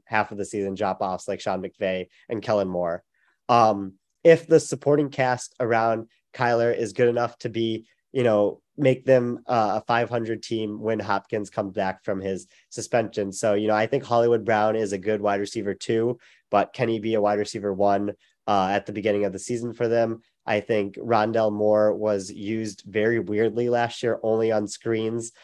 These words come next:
uh, you know, had a negative <laughs> average depth of target. So, you know, if they fix that type of stuff and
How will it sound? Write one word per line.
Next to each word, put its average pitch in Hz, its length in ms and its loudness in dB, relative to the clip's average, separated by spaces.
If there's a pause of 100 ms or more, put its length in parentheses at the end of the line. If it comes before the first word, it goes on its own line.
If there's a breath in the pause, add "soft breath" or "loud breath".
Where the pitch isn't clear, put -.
(160 soft breath)
uh, 104 260 4
you 107 80 2
know, 107 100 4
had 117 200 2
a 117 40 4
negative 113 500 2
<laughs> 113 100 2
average 113 260 -2
depth 113 200 0
of 107 100 -4
target. 107 480 2 (360 soft breath)
So, 113 600 4
you 135 120 -2
know, 113 120 4
if 101 100 -4
they 113 280 4
fix 113 320 0
that 107 220 2
type 113 200 0
of 104 120 -8
stuff 101 380 -2
and 104 180 -2